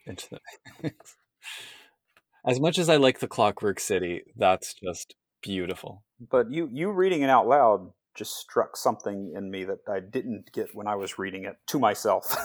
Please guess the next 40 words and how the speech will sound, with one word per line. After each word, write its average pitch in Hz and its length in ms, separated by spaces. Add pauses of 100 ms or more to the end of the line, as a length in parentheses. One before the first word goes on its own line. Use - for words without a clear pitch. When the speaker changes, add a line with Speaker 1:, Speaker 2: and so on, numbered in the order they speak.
Speaker 2:
<laughs> 262 960
Um, 117 540 (360)
the 131 180
way 151 260
that 165 160
it 127 260
mentions 117 680
the 104 180
labyrinth 101 640 (120)
and 104 320
it 95 120
not 110 260
being 104 160
a 90 60
place 98 320
of 92 80
evil, 101 300
I 101 100
wonder, 117 460
I 113 80
do 120 200
wonder 139 300
if 90 60
Speaker 1:
Mm, 98 40
Speaker 2:
it's 95 160
meant 107 340
Speaker 1:
mm-hmm. 90 60 (100)
Speaker 2:
to 107 40
be 110 200
the 104 140
same 185 480
labyrinth 95 500 (280)
as 104 220
show-, 107 340 (120)
as 95 320
what 101 160
shows 98 300
up 90 140
in 101 180 (100)
other 120 320